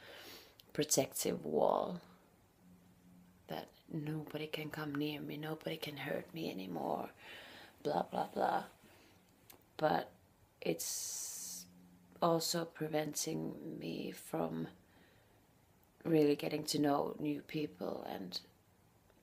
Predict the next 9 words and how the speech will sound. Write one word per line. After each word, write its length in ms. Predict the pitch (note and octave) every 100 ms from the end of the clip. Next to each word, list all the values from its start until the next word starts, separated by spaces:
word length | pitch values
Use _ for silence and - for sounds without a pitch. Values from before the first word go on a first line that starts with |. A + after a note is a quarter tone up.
| - - - - - -
trusting 640 | - - D3 - - F2 -
anyone, 580 | D2+ F2 E2+ A#1+ G#3 - - - -
pretty 280 | - - -
much. 300 | G#2 - - - - - - - - - - - - - - - - - - - - - - - - - - - - - - - - - -
Yeah, 260 | G3 E3+ D#3+ - - -
kind 260 | - A3 A3+
of 180 | A3 - - - - - - - - -
tough 500 | A3+ G#3+ - - - - - _ _ _ - - -
thoughts 560 | G3 F#3 F3+ - -